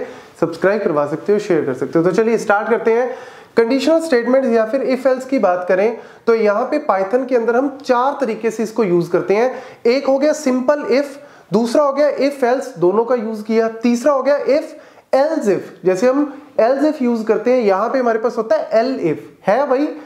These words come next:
लेकिन syntax में हम लोग क्या लिखते हैं, ईएलआईएफ़। और चौथा है nested if, अगर हम यूज़ करना चाहते हैं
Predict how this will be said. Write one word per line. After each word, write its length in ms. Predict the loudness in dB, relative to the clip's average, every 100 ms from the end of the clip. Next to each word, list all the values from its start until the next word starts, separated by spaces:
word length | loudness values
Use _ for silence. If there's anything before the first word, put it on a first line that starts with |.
| -4 0
लेकिन 260 | 2 2
syntax 460 | 2 0 0 -2 0
में 100 | 2
हम 100 | 2
लोग 100 | 0
क्या 120 | 0
लिखते 240 | -2 -2 -4
हैं, 140 | -4 -2
ईएलआईएफ़। 1120 | 0 2 0 -2 0 0 -2 -6 -16 -4 0
और 160 | 0 2
चौथा 260 | 2 2 0
है 140 | 0 0 0
nested 460 | -2 -2 -2 -2 -2 -2
if, 200 | -2 0
अगर 180 | 0 0
हम 140 | 0
यूज़ 240 | 0 0 -2
करना 280 | -2 0
चाहते 340 | 0 -2 -2 0
हैं 200 | 0